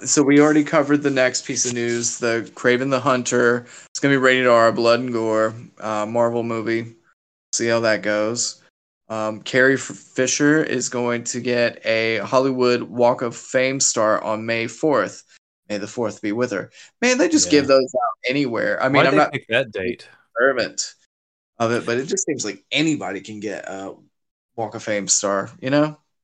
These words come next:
Speaker 2: Yeah. Fucking Donald Trump has one.
Speaker 1: Yeah.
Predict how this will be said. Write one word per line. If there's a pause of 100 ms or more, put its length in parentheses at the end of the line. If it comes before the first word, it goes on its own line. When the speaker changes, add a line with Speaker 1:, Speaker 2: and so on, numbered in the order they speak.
(400)
Speaker 2:
Yeah. (840)
Fucking
Donald
Trump
has
one. (540)
Speaker 1:
Yeah.